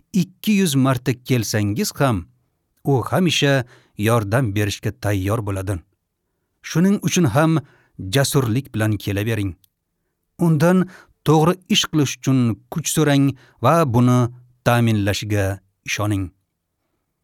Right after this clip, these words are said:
Vasvasa bizni Xudoga tayanishimizni ta'minlaydi. Xuddi shamol eskanda daraxtning tomirlari mustahkam turganidek, vasvasa vaqtida ham siz qattiq tursangiz,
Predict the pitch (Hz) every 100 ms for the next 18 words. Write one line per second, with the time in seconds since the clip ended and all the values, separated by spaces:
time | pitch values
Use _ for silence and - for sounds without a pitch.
0 | _ _ _ _ - 98 147 151 180 180
1 | 214 165 151 180 190 180 - _ - 160
2 | 143 147 139 143 127 127 120 123 117 110
3 | 110 107 - 101 104 110 98 98 95 98
4 | - _ _ _ _ _ _ _ - 151
5 | 127 156 151 - - - - 131 143 165
6 | 214 - 170 139 - 135 127 139 185 87
7 | - _ _ - 107 135 151 - 190 208
8 | - 135 151 147 143 151 143 139 - 147
9 | 135 - 147 123 127 113 117 127 120 120
10 | - _ _ _ _ - 104 127 127 151
11 | 170 147 120 113 135 123 113 135 131 -
12 | - _ - 175 156 - - 143 - -
13 | 131 - 127 107 - 113 110 120 220